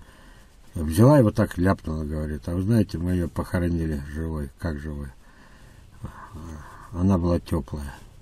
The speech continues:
Мне жутко стало. Думаю, не поэтому ли?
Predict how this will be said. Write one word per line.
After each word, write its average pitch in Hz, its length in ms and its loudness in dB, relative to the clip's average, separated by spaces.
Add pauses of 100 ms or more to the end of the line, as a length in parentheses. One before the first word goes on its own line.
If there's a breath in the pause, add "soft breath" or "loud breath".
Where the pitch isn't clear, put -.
(640 soft breath)
Мне 85 220 -2
жутко 87 280 0
стало. 73 480 -4 (180)
Думаю, 82 240 -4
не 82 80 -2
поэтому 87 460 4
ли? 80 240 0